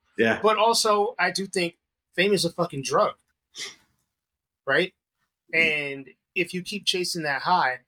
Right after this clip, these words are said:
Speaker 2: eventually you're gonna break down.
Speaker 1: Yeah.
Speaker 2: You know? So between the wanting to be famous and being a creative, and then the life of a musician,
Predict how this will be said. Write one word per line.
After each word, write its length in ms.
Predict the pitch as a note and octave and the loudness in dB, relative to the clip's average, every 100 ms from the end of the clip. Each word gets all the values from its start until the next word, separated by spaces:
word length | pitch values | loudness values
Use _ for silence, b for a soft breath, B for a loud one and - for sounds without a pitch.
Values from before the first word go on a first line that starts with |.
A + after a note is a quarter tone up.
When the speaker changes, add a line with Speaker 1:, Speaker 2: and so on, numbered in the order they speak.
| _ _ _ _ _ _ - | _ _ _ _ _ _ -12
Speaker 2:
eventually 480 | D3 C#3 D3+ D#3 C#3+ | -6 -4 -2 -2 -4
you're 100 | C3+ | -2
gonna 180 | C#3 A#2+ | -2 0
break 240 | C3+ B2+ | 0 0
down. 280 | C3+ F#3 - _ _ _ | 0 -2 -4 _ _ _
Speaker 1:
Yeah. 260 | A2 E3 F#3+ - _ _ | 0 0 0 -8 _ _
Speaker 2:
You 140 | B2+ | -4
know? 60 | A#2 - | -4 -2
So 340 | - G#3 G3+ F3 | 2 4 2 -2
between 460 | F#3+ A3 G#3+ G#3+ | -4 -2 0 2
the 420 | F#3+ F#3 F3 E3+ - D3 | 4 6 6 4 0 -2
wanting 240 | G#3+ G#3+ | 0 0
to 100 | - | -2
be 100 | F#3+ | -6
famous 720 | F3+ F#3 F3 E3+ E3+ E3 - - | -2 0 2 2 0 -2 -4 0
and 680 | E3+ D#3+ D3 C#3+ C3+ C3 - _ _ _ _ | 2 4 4 2 0 -4 -12 _ _ _ _
being 280 | F#3+ G3+ G3 | 2 4 4
a 60 | F3 | 0
creative, 640 | - D#3 D3 C#3+ C#3+ C#3 _ - | -2 0 0 2 2 0 _ -4
and 180 | D#3 C#3+ | -2 2
then 420 | A#3 G#3 E3 E3 _ _ - | 4 4 0 -6 _ _ -6
the 120 | E3+ | -4
life 440 | D3 C#3 E3+ F3+ - - | -2 0 0 -2 -8 -2
of 200 | D3 D#3 | 0 0
a 100 | D#3+ | -2
musician, 760 | C#3+ C#3 - G3+ - B2+ A#2+ | -2 -6 0 0 0 -2 -8